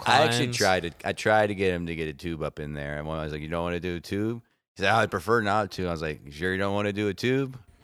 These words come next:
Speaker 2: Sometimes you gotta run a
Speaker 1: And he
Speaker 2: tube.
Speaker 1: came back and we did it the second time, put a tube in there and held all day. It's like, you don't want to, but tubes do work, man. Like,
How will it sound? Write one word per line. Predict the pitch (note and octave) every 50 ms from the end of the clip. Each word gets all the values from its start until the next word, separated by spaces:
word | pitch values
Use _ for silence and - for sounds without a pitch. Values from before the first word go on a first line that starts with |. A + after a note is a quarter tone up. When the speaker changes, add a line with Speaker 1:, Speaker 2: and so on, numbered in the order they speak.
| _ _ _ - - - - _
Speaker 2:
Sometimes | - - G#2+ A2 A2+ - A#2 B2 C3 C3+
you | C#3
gotta | C#3 C#3+ C#3 C#3+
run | C#3 C#3+ D3 D3
a |
Speaker 1:
And | D3 -
he | - D3 D3+ D3+ C#3+
Speaker 2:
tube. | B2 A#2
Speaker 1:
came | G2 F#2 F2 E2
back | D#2+ E2 E2 D#2+ D#2
and | D2+ D#2
we | D2+ D2+
did | E2 E2+ E2
it | D2+
the | - D2+
second | - - E2+ D#2+ - D2
time, | C2+ D#2+ D2+ D2+ D2 C#2+
put | D#2+ D2+
a | C#2+
tube | - - E2 D2+ C#2 C#2+
in | D2 D2
there | D2 C#2+ C2+
and | C2+ C2+
held | C#2+ C2+ C2+ C2+
all | C2 C2+ C#2
day. | C2+ C#2 C#2 C#2 C2 C#2 C#2+
It's | C#2 - -
like, | C#2+ D2 D2+
you | E2+ G#2+
don't | C3+ C#3
want | A#2 A#2 A#2+ A2 -
to, | F#2 F2
but | E2 D#2+ D2
tubes | - - A#2+ C3+ C3+ C#3
do | - C#3+ D3+ D3
work, | A#2+ G#2+ A#2+ A#2+ G2 - -
man. | F2 E2+ E2 E2 D#2+ D#2+ D2+ D#2 D2
Like, | C#2+ C#2+ D2 D2 -